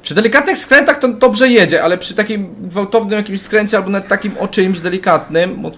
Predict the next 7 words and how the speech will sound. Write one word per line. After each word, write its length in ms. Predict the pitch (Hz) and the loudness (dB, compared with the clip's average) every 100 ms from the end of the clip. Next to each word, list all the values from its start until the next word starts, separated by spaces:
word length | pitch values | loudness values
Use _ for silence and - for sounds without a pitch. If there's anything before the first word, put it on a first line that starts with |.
| - - - | -16 -16 -12
lekko 480 | 196 196 190 - 151 | -4 -2 -2 -2 0
delikatnym, 580 | 156 151 160 156 160 | 0 0 -2 -2 -8
tyćkę 340 | - 160 160 160 | -6 -6 -4 -4
mocniejszym, 540 | 147 - 139 127 135 | -4 -4 -4 -4 -6
że 60 | 123 | -6
tak 120 | 127 | -4
powiem, 400 | 127 117 147 | -2 -2 -2